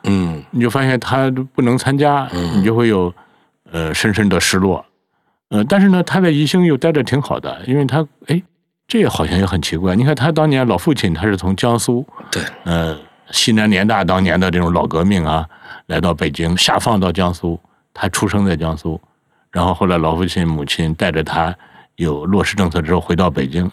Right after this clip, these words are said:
Speaker 2: 哎，他这个自己活到五十多岁，又回到了江苏。你说这是一种
Speaker 1: 我觉得杨奎他是一个信，他是一个有信仰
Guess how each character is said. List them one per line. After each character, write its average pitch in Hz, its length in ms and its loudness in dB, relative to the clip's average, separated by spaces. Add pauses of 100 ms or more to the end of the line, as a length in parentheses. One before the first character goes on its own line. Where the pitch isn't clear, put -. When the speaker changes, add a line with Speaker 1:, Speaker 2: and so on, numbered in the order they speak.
Speaker 2:
哎， 190 120 2
他 175 200 0
这 165 140 2
个 131 120 2
自 151 140 0
己 104 120 2
活 101 200 0
到 131 120 2
五 87 120 2
十 95 60 4
多 117 160 2
岁， 117 180 2
又 95 140 2
回 - 180 -2
到 170 180 2
了 90 120 0
江 98 220 0
苏。 101 280 -6
你 110 80 -2
说 - 120 -6
这 - 100 0
是 113 180 0
一 104 60 0
种 82 260 -2 (380)
Speaker 1:
我 107 120 2
觉 120 200 -2
得 120 240 0
杨 92 280 -2
奎 101 200 -2
他 117 140 -2
是 107 180 -2
一 90 60 -2
个 87 120 -4
信， 82 460 -4 (720)
他 - 100 -2
是 113 100 -2
一 95 100 -2
个 90 120 -4
有 95 160 -2
信 - 240 -2
仰 - 120 -6